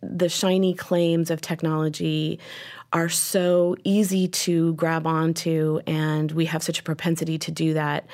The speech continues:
at high amounts of investment. <laughs> Um,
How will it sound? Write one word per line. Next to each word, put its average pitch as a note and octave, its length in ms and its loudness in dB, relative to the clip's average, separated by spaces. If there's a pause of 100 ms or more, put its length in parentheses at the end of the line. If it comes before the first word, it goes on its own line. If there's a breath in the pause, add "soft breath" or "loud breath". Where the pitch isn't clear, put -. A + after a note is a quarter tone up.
(480 loud breath)
at D3 300 -2
high E3 840 0
amounts D#3+ 440 -4
of E3 80 -4
investment. E3 840 0
<laughs> - 40 -12 (440 loud breath)
Um, E3 400 2